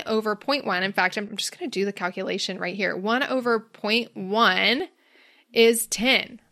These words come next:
I should have known that. My husband is a retired math teacher. He's gonna be very disappointed that I didn't just do that in my head,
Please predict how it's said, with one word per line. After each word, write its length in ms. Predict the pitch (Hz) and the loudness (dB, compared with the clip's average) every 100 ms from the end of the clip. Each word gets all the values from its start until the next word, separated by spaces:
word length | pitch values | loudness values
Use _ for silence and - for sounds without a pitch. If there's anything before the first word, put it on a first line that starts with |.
| _ | _
I 60 | 190 | -4
should 220 | - 226 | -2 -2
have 80 | 254 | 0
known 160 | 220 | 0
that. 160 | 180 - | 0 -4
My 340 | - 202 196 190 | 0 2 2 0
husband 340 | 196 226 233 | -4 -4 -2
is 80 | 214 | -2
a 60 | 196 | -2
retired 340 | 190 208 214 | -2 0 2
math 240 | 208 202 - | 2 0 -2
teacher. 240 | 208 196 | -4 -2
He's 140 | 190 | -2
gonna 100 | 196 | -2
be 120 | 185 180 | -2 0
very 240 | 190 190 | 0 0
disappointed 500 | 190 - - 180 175 | -2 -6 -6 -6 -4
that 80 | 185 | -4
I 80 | 185 | -4
didn't 240 | 175 196 | -4 -6
just 180 | 175 - | -6 -2
do 120 | 185 | -2
that 120 | 185 | -2
in 80 | 185 | -4
my 60 | 165 | -6
head, 240 | 170 | -6